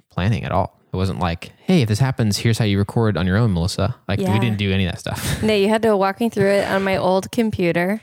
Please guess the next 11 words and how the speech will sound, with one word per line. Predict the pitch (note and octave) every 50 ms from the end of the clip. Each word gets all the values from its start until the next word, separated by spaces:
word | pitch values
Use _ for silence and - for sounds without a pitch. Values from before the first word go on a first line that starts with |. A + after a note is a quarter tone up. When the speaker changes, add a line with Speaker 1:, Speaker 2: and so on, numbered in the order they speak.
| _ -
Speaker 1:
Yeah. | G#2 G2 G2 G2+ - - _ _ _ _ _ - -
Speaker 2:
That | G3+ F#3
was | F3 F3+ F3+ F3+ F#3 - - - _ _ _ _ _ _ _ - - -
about | G3 F3+ F#3 F3+ F3 -
twelve | - G#3 G3+ F#3+
years | G3 G3+ G3+ G#3
old | F#3+ E3+ D#3+ E3
or | F3 F3 E3+
whatever. | E3+ F3 F3 F3 A#3 G3 G#3+ B3+ C#4+ -
<laughs> | C#4 D4 - D4 E4+ - C#4+ A#3 A#3+ C4 B3+ F3 - C4 C4+ C#4 C4+ C4 C4+ - - - - - _ -
And | G#3+ G#3+ G3+ G3+ G3+ G3+ G3+ G3 G3+